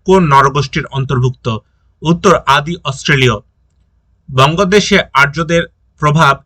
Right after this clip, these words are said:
স্থাপনের পরে কোন জাতির আগমন ঘটে? উত্তর, মঙ্গোলীয় বা ভর্চনীয়। অস্ট্রিক জাতি বঙ্গভূমিতে কোথা থেকে পদার্পণ করে?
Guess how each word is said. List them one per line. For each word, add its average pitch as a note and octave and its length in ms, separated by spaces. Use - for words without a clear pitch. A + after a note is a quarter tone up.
স্থাপনের D#3 580
পরে C3 200
কোন E3 300
জাতির D3 360
আগমন C#3+ 400
ঘটে? B2 320
উত্তর, E3+ 340
মঙ্গোলীয় E3 520
বা C3 220
ভর্চনীয়। B2+ 560
অস্ট্রিক D3+ 480
জাতি D#3+ 340
বঙ্গভূমিতে F3 680
কোথা F3+ 300
থেকে F#3+ 320
পদার্পণ C#3+ 460
করে? B2 280